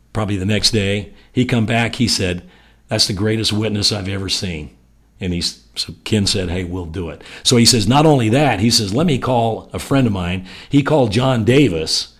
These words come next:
who's an attorney for the, uh, uh, Arizona,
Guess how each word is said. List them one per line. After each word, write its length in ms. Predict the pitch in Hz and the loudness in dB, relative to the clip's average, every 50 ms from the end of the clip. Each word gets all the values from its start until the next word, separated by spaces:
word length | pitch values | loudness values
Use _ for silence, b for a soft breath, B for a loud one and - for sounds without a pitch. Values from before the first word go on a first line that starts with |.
| b b b | b b b
who's 140 | 90 78 | -4 -2
an 80 | 98 92 | -2 -2
attorney 420 | 90 92 - 104 104 101 98 95 | -4 -4 -4 -2 -2 -2 -2 -2
for 340 | 90 - - 95 92 92 90 | -4 -6 -8 -6 -2 0 2
the, 360 | 87 90 95 92 90 87 87 | 2 2 0 -2 -2 -4 -4
uh, 140 | 82 82 - - - - _ _ - | -6 -8 -10 -12 -16 -20 _ _ -16
uh, 220 | 92 85 78 76 - - | -14 -12 -12 -12 -12 -12
Arizona, 520 | 98 104 98 92 95 98 90 87 82 82 | -10 -10 -8 -6 -6 -6 -6 -8 -10 -10